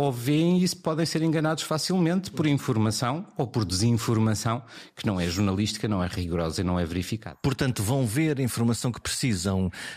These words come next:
Speaker 2: ehm, se calhar ao boletim camarário, que obviamente não tem nenhuma obrigação jornalística, ou então ao boletim da paróquia, que também não tem.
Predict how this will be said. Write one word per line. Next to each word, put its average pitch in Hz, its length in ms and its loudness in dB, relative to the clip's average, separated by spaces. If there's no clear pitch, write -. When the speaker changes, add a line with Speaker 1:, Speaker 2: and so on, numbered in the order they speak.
Speaker 2:
ehm, 101 640 2
se - 160 -6
calhar 107 360 0
ao 101 120 0
boletim 101 340 2
camarário, 101 640 0
que 104 200 0
obviamente 95 460 0
não 101 160 2
tem 104 160 0
nenhuma 101 420 4
obrigação 101 1080 2
jornalística, 107 920 0
ou 131 240 2
então 123 300 2
ao 113 80 2
boletim 120 300 2
da 117 100 2
paróquia, 131 500 0
que - 100 -8
também 135 280 0
não 147 160 0
tem. 113 240 -4